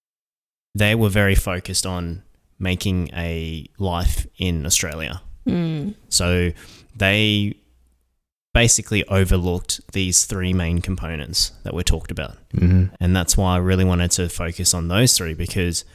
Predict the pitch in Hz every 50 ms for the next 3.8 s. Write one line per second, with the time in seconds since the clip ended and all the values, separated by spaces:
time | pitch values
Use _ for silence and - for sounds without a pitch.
0 | - - - - _ - 98 92 87 - 101 95 90 95 104 101 101 95 95 98
1 | 95 90 87 95 95 95 92 87 90 95 101 104 104 104 104 101 101 101 - -
2 | _ _ _ _ _ _ _ _ _ _ _ - - 98 87 90 95 90 87 -
3 | - 92 90 92 92 - 87 87 85 82 69 73 - - -